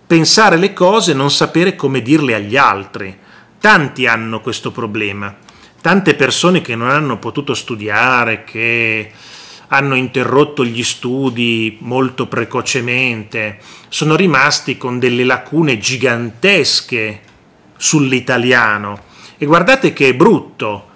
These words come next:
pensare, voler esprimersi,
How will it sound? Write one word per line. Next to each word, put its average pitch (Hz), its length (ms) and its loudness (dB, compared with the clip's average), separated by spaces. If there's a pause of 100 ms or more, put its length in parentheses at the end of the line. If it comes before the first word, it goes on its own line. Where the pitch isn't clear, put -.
(260)
pensare, 240 1120 4 (240)
voler 190 400 4
esprimersi, 196 1200 2